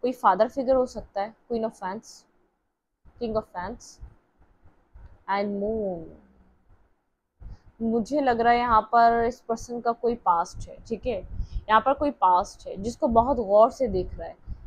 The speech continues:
इसने किसी और को choose किया, किसी और की तरफ attraction में गया और उस चीज़ की clarity आप demand करेंगे, ठीक है। आप इस, इस,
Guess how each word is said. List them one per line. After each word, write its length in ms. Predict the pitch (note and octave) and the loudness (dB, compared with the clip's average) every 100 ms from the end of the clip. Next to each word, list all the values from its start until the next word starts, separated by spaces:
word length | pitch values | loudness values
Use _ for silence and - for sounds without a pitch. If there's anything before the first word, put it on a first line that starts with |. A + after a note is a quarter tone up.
| - | -10
इसने 300 | A3+ C4 C4+ | -6 -4 -4
किसी 280 | - - B3+ | -4 -4 4
और 160 | A3 A3+ | 6 4
को 140 | C4 | 0
choose 340 | A3 G#3+ G#3+ - | -6 -6 -8 -6
किया, 180 | A#3+ A#3 | -2 -2
किसी 280 | B3 - | -4 -2
और 160 | A3+ A3 | 2 2
की 100 | A3+ | 0
तरफ 220 | A3+ A3+ | -6 -4
attraction 760 | G3+ - G3 - - - - B3 | -6 -6 -8 -8 -20 -16 -4 -4
में 200 | B3 B3 | -2 -4
गया 280 | F#3 F3+ E3+ - - - _ - - | 0 0 0 -2 -14 -16 _ -8 0
और 140 | C#4+ | 0
उस 200 | C#4+ - | 0 -2
चीज़ 220 | D4+ D#4+ | -2 0
की 100 | F4 | -2
clarity 480 | E4 B3+ G#3+ A3+ C#4+ | 4 6 6 4 2
आप 120 | B3+ | 2
demand 400 | G#3+ G3 F#3 G3 | 2 -2 -2 -6
करेंगे, 380 | G3 F3+ D#3+ E3 | -6 -8 -10 -14
ठीक 220 | E3+ A#3 C4 | -12 -6 4
है। 60 | |
आप 220 | A#3 A#3+ - B3 B3 - - - - | 6 6 4 -4 -4 -16 -20 -12 -8
इस, 340 | A3+ - _ | -8 -10 _
इस, 260 | - - - | -12 -12 -18